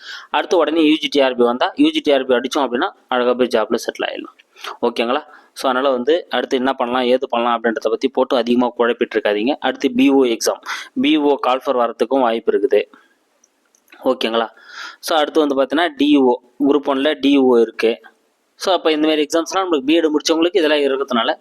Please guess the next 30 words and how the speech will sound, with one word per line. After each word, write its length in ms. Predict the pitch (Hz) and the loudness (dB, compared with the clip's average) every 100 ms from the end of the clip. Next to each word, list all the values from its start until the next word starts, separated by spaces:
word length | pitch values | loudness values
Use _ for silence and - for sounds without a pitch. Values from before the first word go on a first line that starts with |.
| _ - - - | _ -20 -20 -2
நீங்க 160 | 185 202 | 2 2
வந்து 220 | 190 196 214 | 2 2 2
கண்டிப்பா 280 | 180 165 170 | 2 -2 -2
என்ன 120 | 160 | -2
பண்ணலாம், 260 | 135 117 104 - | -2 -4 -6 -4
அடுத்தடுத்து 460 | 143 147 151 147 | -4 0 0 0
படிக்கிறதுக்கான 500 | 139 135 139 123 123 | -2 -2 -2 -2 0
வாய்ப்புகள் 320 | 120 120 120 113 | -2 0 2 2
வந்து 180 | 117 120 | 2 2
உருவாக்கிட்டே 440 | 117 113 - 117 | 2 0 0 -2
இருக்கலாம், 300 | 113 120 151 151 | -2 -4 -6 -4
படிச்சுட்டே 380 | 127 131 123 127 | -6 -2 0 0
இருக்கலாம். 260 | 113 107 - _ - - - | -2 -6 -6 _ -20 -18 -14
அதனால 280 | - 147 160 | -4 -2 0
நீங்க 180 | 151 135 | 0 0
வந்து 140 | 131 151 | 0 2
இப்போ 120 | 143 120 113 113 | 2 4 4 4
இதுக்காக 320 | 117 127 127 | 2 0 0
வந்து 220 | 127 117 123 | 0 0 0
தயங்கவும் 380 | 113 120 120 120 | 0 0 0 0
தேவையில்ல. 220 | 110 113 147 - | 0 0 -4 -8
So 120 | - 127 120 | -4 -2 0
டெட்டுக்கு 300 | 131 160 139 | 0 0 0
வந்து 140 | 131 135 | 0 0
நீங்க, 180 | 127 139 170 127 | 0 -2 -2 -2
அஹ், 120 | 120 | 0
யாருன்னா 200 | 113 123 | 0 0
படிச்சுட்டு 300 | 123 123 127 | -2 -2 -2
இருக்கீங்க 220 | 131 123 120 | 0 0 0
அப்படின்னா, 240 | 117 156 | 0 -2